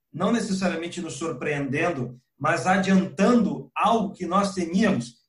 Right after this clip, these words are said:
e que o professor Nereu, lá naquele livro, Juizados, naquela obra, Juizados Especiais Criminais, Lei noventa noventa e nove, pela Livraria do Advogado, da qual eu tenho aqui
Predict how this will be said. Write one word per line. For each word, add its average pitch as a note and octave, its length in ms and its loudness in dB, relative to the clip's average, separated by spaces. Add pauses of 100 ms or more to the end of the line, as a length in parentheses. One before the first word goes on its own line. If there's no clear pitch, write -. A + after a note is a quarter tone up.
(140)
e F3+ 160 -4
que G3 240 -2
o G3 60 -2
professor F#3+ 300 0
Nereu, F#3 500 2 (400)
lá F#3 260 0
naquele F#3+ 360 0
livro, F#3 540 0 (300)
Juizados, F3+ 680 0
naquela F3 340 4
obra, F3+ 380 2
Juizados F3 440 0
Especiais E3+ 440 -4
Criminais, F#3+ 680 2 (280)
Lei F3+ 200 2
noventa F#3+ 360 2
noventa F3 320 -2
e F3 60 -2
nove, F3+ 340 0
pela E3 240 -4
Livraria D#3+ 380 -4
do E3+ 60 -10
Advogado, D#3+ 440 0
da D3+ 160 0
qual D#3+ 220 -2
eu D#3 60 -2
tenho D#3+ 200 -6
aqui D#3 400 -6